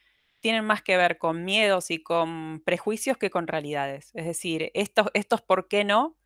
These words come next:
no son válidos. Es un, un tipo de trabajo que, que tiene muchísima flexibilidad. La empresa para la que yo trabajo ahora, que es, Miguel, vos que preguntabas, es Softonic, es una empresa que está en Barcelona. Yo estoy viviendo en este momento en Madrid,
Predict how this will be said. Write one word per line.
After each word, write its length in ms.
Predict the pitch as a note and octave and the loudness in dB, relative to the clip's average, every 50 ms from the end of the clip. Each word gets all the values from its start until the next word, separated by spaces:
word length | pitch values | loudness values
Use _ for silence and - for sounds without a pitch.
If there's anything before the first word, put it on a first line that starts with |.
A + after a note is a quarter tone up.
| _ _ _ _ _ _ _ _ | _ _ _ _ _ _ _ _
no 100 | - F3+ | -8 -6
son 200 | F3 - F#3+ F3+ | -4 -2 -2 4
válidos. 560 | F3 E3 D3+ D3 D3 - - C#3+ - - - _ _ | 4 4 4 4 -2 -6 -8 -10 -12 -18 -20 _ _
Es 200 | F3 - - - | -4 -4 -4 -8
un, 480 | F#3+ F#3 F3+ F3+ F3 E3+ E3 E3 F3+ - | -8 -8 -8 -8 -8 -8 -10 -10 -12 -12
un 800 | - F#3+ F#3+ F#3+ F#3+ F#3+ F#3 F3+ F3 E3+ E3+ E3+ E3 E3 E3+ E3 - _ | -10 -8 -8 -6 -8 -8 -8 -8 -8 -8 -8 -6 -8 -8 -10 -12 -14 _
tipo 260 | - G3+ G3+ - G#3+ | -2 -2 0 4 6
de 120 | G#3 G3+ F#3+ | 6 6 6
trabajo 520 | - - E3+ F3 F3 F#3 - - G#3+ F#3+ | 4 4 6 6 6 6 6 4 -2 -2
que, 200 | - E3+ D#3+ - _ _ | -2 -6 -6 -6 _ _
que 280 | - E3 E3 E3 E3 E3 | -4 -2 0 0 -2 -2
tiene 200 | - F3+ F3 F3 | -2 -2 -2 -2
muchísima 500 | E3 D#3+ D#3+ - F#3 F#3+ - G3 F#3 F3 | -2 -4 -4 -4 -6 -4 -4 -4 -4 -4
flexibilidad. 760 | - - E3 D#3+ - - E3+ E3 D#3+ D#3+ D#3+ E3 F3 F#3 G3+ G#3 | -4 -4 -8 -8 -6 -8 -8 -6 -4 0 2 6 6 6 6 6
La 80 | G3 | 4
empresa 340 | F3 D#3+ D#3 F3 E3+ - E3+ | 0 -2 -2 -2 0 0 0
para 180 | D#3+ D#3+ D#3+ D#3 | 0 2 0 0
la 100 | D3+ D3+ | -2 -2
que 100 | - D3+ | -4 -4
yo 140 | - E3+ E3+ | -6 -4 -2
trabajo 380 | - E3+ E3+ E3 E3 - F3 | 0 2 4 4 4 4 4
ahora, 400 | E3+ E3+ F3+ F#3 F3 D#3+ D3+ - - | 6 6 8 6 6 4 4 2 -2
que 160 | _ D#3 D#3 | _ -8 -6
es, 240 | D#3 D3 - - - _ _ | -6 -8 -10 -12 -16 _ _
Miguel, 400 | D#3 D#3 D#3 D#3 D#3 D#3+ D#3 D#3 | -14 -12 -8 -4 -4 -4 -4 -4
vos 140 | - D#3 - _ _ _ | -8 -16 -20 _ _ _
que 80 | C3+ | -12
preguntabas, 500 | - - D3 D3+ D3+ D3 D#3+ D#3+ D#3 - | -8 -8 -8 -4 0 4 4 4 4 2
es 140 | D#3+ D3+ - | -2 -2 -2
Softonic, 540 | - D#3+ - - - F#3+ G3+ A3 B3 B3+ - _ _ - - - - - - - - | -2 -4 -2 2 4 4 4 4 2 -4 -6 _ _ -20 -20 -20 -18 -20 -20 -10 0
es 200 | - F3+ F3 - | 0 0 0 2
una 120 | F3+ F3 | -2 -2
empresa 300 | E3+ - F3 F3 - E3 | 0 0 -2 0 0 0
que 100 | - - | 0 -2
está 160 | E3 - F3 | -6 -4 -4
en 80 | E3+ E3+ | 0 2
Barcelona. 560 | E3+ E3+ E3 - E3 D#3+ F3 G3+ A3 B3 C4 | 2 2 2 0 0 4 4 4 4 2 0
Yo 140 | A3+ - F#3 | 0 -2 -6
estoy 200 | E3+ - - F3 | -8 -8 -8 -8
viviendo 380 | F3 E3+ D#3+ E3 E3+ E3 E3 D#3+ | -6 -4 -4 -4 -4 -2 -2 -4
en 80 | D#3+ | -4
este 180 | D#3+ - - E3 | -4 -6 -6 -6
momento 360 | E3 D#3+ D#3+ D#3+ D#3+ D#3 E3 | -4 -2 -2 -4 -4 -4 -6
en 60 | D3+ | -6
Madrid, 420 | D3+ D3+ D3+ D#3 E3 F#3 A3 B3 | -4 -4 -2 0 2 2 2 2